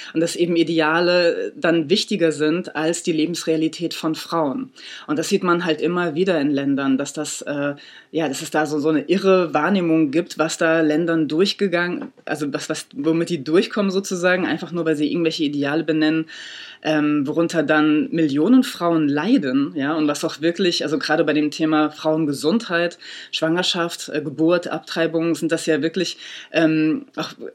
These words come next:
ganz massive Beeinträchtigungen der Gesundheit der Frauen oder auch der, der, des Lebens ganzer Familien einfach, ne, die in Armut landen, die mit Krankheit zu tun haben,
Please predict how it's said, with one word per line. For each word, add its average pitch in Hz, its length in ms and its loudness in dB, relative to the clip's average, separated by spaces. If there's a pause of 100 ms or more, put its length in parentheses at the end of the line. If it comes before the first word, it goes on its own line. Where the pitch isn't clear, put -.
(140)
ganz 175 280 0
massive 185 680 0
Beeinträchtigungen 160 800 -2
der 156 120 2
Gesundheit 170 680 -2
der 156 120 -2
Frauen 151 400 -2
oder 160 260 0
auch 156 120 -2
der, 151 160 0
der, 156 180 -2
des 143 280 -8
Lebens 165 520 2
ganzer 156 260 -4
Familien 156 600 0
einfach, - 480 -8
ne, 147 180 0
die 139 160 2
in 135 140 4
Armut 156 400 0
landen, 147 420 2
die 135 80 0
mit 139 160 0
Krankheit 156 380 -4
zu 147 100 -8
tun 151 320 -4
haben, 143 400 -2